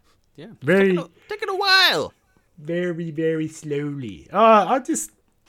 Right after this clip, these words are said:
Speaker 2: you know, you know me, like, if I'm not feeling it, I won't paint. I've gotta be motivated in the zone, and, like, yeah, then shit happens, and then, yeah, it just doesn't.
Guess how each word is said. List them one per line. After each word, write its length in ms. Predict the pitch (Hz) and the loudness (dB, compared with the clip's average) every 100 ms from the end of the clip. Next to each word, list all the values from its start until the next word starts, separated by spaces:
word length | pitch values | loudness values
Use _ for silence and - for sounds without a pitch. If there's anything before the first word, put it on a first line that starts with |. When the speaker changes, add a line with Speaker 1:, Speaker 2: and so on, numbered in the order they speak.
| 131 | -16
Speaker 2:
you 160 | 170 190 | -10 -4
know, 140 | 185 | -2
you 260 | 170 127 165 | -2 -4 -8
know 140 | 160 | -8
me, 280 | 139 131 131 | -8 -8 -10
like, 340 | 113 104 104 | -10 -12 -12
if 160 | 131 - | -16 -10
I'm 120 | 139 | -4
not 220 | 165 151 | -2 -2
feeling 380 | - 147 139 127 | -4 -6 -6 -6
it, 240 | 120 123 - - | -8 -12 -14 -16
I 100 | 120 | -12
won't 360 | 127 110 107 _ _ | -10 -12 -14 _ _
paint. 340 | - 113 104 | -18 -16 -14
I've 160 | - 117 | -16 -4
gotta 140 | 160 | -2
be 340 | 151 147 117 107 _ _ _ _ _ _ - | 0 -4 -6 -14 _ _ _ _ _ _ -14
motivated 760 | 120 156 160 143 139 135 127 | -2 2 2 2 -4 -4 -8
in 220 | 113 127 | -14 -14
the 80 | 120 | -14
zone, 520 | 107 110 107 104 104 - | -14 -16 -16 -16 -18 -20
and, 240 | 101 104 104 | -20 -18 -14
like, 240 | 104 98 | -14 -14
yeah, 160 | 104 101 | -14 -14
then 320 | 101 101 101 - - | -16 -18 -18 -20 -14
shit 280 | - 110 | -14 -14
happens, 560 | 113 113 113 135 120 113 | -8 -8 -8 -10 -16 -18
and 140 | 104 | -20
then, 240 | 107 101 92 _ _ 95 | -20 -20 -20 _ _ -20
yeah, 220 | 95 90 - | -20 -20 -20
it 100 | - | -20
just 200 | 95 - | -18 -16
doesn't. 400 | - 98 95 101 | -14 -14 -16 -20